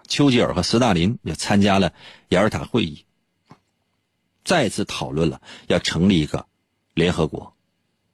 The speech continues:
后来呢，就是，啊，就大家伙儿就商量呗，啊，到一九四五年的四月二十五号，得有来自五十来个国家二百八十多名代表和一千七百多名顾问、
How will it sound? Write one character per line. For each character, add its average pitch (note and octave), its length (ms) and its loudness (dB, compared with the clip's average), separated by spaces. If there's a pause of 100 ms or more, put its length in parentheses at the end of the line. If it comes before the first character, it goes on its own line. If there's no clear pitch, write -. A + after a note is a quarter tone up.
(340)
后 B2+ 160 0
来 C#2+ 160 -2
呢， D2+ 120 -6
就 - 120 -4
是， - 200 -8 (640)
啊， - 140 -12
就 - 140 -6
大 - 100 -2
家 E2 120 0
伙 D#2+ 80 -4
儿 C2 80 -6
就 D#2+ 80 -4
商 G2+ 260 0
量 G#2 160 2
呗， - 240 -4 (140)
啊， D#2+ 260 -6 (300)
到 D#2+ 340 0 (380)
一 A#2+ 100 0
九 G2+ 160 2
四 - 200 -2
五 E2+ 140 2
年 D2 160 -2
的 F#2+ 140 2 (180)
四 - 260 -2
月 - 100 4
二 B2+ 120 2
十 B2+ 140 0
五 - 140 -6
号， - 320 -4 (420)
得 A2+ 100 0
有 G2+ 140 2
来 F2+ 240 0
自 - 240 -6
五 F2+ 220 -4
十 G#3+ 260 2
来 A#2+ 240 2
个 G#2+ 160 0
国 F#2 240 0
家 F2+ 320 0 (140)
二 F3 200 2
百 - 160 -6
八 G3 300 0
十 D#3 140 -2
多 B2 160 2
名 G#2 240 4
代 G#2+ 180 2
表 D#2+ 260 -6
和 G2+ 240 -2
一 F3 140 2
千 F#3 240 2
七 - 380 0
百 - 200 0
多 G2+ 160 0
名 G2 180 2
顾 D3+ 200 2
问、 F3 220 2